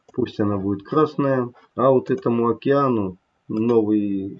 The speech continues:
значит, материал ставим, ну, синий. Заходим в отображение вот этого шейдинга. Viewport Shading. И заходим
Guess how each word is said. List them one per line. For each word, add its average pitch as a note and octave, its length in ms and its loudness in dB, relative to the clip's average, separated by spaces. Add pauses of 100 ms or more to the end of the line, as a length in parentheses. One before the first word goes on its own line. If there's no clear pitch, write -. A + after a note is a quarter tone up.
(140)
значит, G#2 340 -6
материал C#3 680 0 (500)
ставим, B2+ 540 2 (640)
ну, A#2 120 0
синий. G2 520 -4 (1300)
Заходим A2 840 0 (800)
в G#2+ 40 2
отображение G#2+ 1000 0 (240)
вот G#2+ 240 -4
этого G2+ 300 -2
шейдинга. D3 720 0 (960)
Viewport A2+ 680 0 (180)
Shading. A2+ 480 2 (540)
И C#3+ 160 0
заходим A2+ 720 0